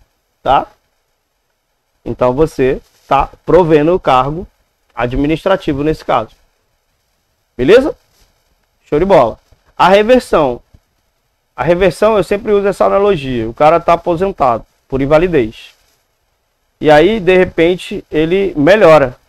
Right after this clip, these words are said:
A invalidez é cessada, ele melhora. Ele aí é, ele é revertido. O que, o que é uma reversão? Tá ligado, o botão tá ligado. Bot-, botar aqui, né? O botão tá ligado aqui, ó. Tá, tá desligado.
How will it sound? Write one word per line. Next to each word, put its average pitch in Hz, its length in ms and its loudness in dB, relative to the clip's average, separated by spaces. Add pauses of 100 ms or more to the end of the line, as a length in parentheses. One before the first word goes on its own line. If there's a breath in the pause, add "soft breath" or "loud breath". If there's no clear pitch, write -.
(280)
A 113 80 -10
invalidez 135 480 -2
é 165 300 -2
cessada, 147 560 -2
ele 180 100 -6
melhora. 175 520 0 (160)
Ele 135 180 -6
aí 143 180 2
é, 170 280 0 (200)
ele 131 160 -4
é 147 40 0
revertido. 175 600 -2 (280 soft breath)
O - 100 -12
que, 262 140 -4
o 214 100 -2
que 247 140 -2
é 240 60 4
uma 208 160 2
reversão? 156 560 0
Tá 147 180 -2
ligado, 165 460 2
o 202 40 0
botão 170 380 0
tá 180 120 0
ligado. 165 500 0 (920)
Bot-, 127 360 -6
botar 123 260 -4
aqui, 131 220 -6
né? 180 140 -6
O - 20 -8
botão 147 340 -4
tá 196 120 0
ligado 190 360 2
aqui, 135 160 -6
ó. 104 120 -4
Tá, 120 260 -4
tá 135 180 -2
desligado. 151 480 0